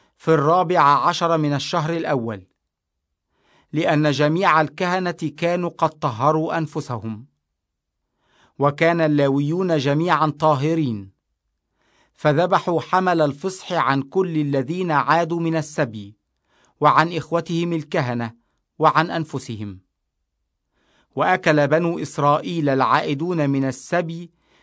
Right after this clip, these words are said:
من وليمة الفصح مع كل الذين انضموا إليهم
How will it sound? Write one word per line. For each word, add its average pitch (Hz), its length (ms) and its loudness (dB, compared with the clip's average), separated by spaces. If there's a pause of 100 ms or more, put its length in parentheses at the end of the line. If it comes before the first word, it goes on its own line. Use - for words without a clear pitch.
(140)
من 151 200 4
وليمة 156 600 2
الفصح 156 680 -8 (420)
مع 151 260 4
كل 180 320 0
الذين 156 500 0
انضموا 165 640 0
إليهم 165 640 -2